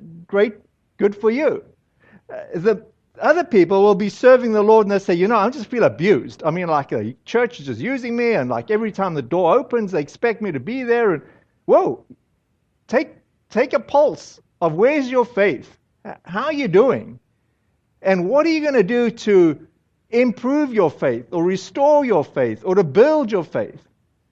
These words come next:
And what is it that's sucking your faith dry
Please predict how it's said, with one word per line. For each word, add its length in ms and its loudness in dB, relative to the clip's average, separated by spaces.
And 500 0
what 240 6
is 240 -2
it 320 2
that's 340 2
sucking 540 -4
your 160 4
faith 380 0
dry 560 0